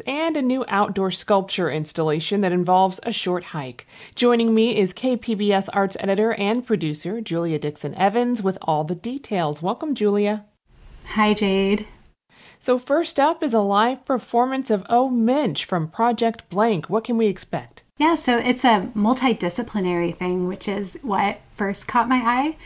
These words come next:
Speaker 2: And I've been really loving the thoughtful and really creative digital offerings they've been putting together, Project Blank, throughout the pandemic.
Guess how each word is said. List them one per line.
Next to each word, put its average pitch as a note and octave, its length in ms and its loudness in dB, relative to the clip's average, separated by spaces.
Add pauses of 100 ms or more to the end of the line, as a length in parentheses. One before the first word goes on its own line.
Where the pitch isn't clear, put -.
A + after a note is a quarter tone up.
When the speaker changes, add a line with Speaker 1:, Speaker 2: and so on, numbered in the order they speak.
(260)
Speaker 2:
And G3+ 280 2
I've F#3+ 240 0
been G3 360 0
really G#3 240 2
loving F3 440 2
the F3 100 2 (140)
thoughtful F3 560 2
and F#3 200 -6
really A3+ 460 -2
creative F#3+ 680 -2
digital F#3+ 400 -2
offerings A3+ 640 0
they've B3 180 2
been B3 140 2
putting A#3+ 320 -2
together, A#3 480 0
Project G3 480 -4
Blank, G#3 340 -6 (360)
throughout F3+ 440 2
the F#3 120 -4
pandemic. F#3 640 -2